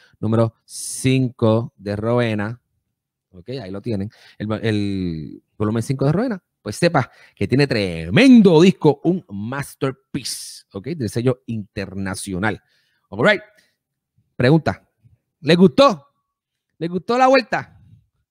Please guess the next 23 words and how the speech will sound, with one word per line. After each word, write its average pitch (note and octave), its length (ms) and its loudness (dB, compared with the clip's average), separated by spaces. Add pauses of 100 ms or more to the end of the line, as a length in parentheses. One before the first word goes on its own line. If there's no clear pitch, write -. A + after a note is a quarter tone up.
(560)
Eso F#2+ 300 -8
es D3 60 -2
lo D#3 120 -2
que F3+ 180 -2
es, A#3+ 120 -8
eso D#3+ 160 -4
es E3 60 0
lo F3 80 -4
que F3 200 -4
es G#3 60 -4
detrás E3 320 -2
del F3+ 160 -2
disco, G#3+ 340 0
aquí D3 360 -4
en A3 200 -6
Nación D3+ 680 -4
Salsa. D3+ 320 -2
Yo C3+ 120 -6
soy D#3+ 120 -6
el D3+ 80 -6
Chiquillo. G#3 420 2 (280)
Te A3 120 2
invito G#3+ 420 4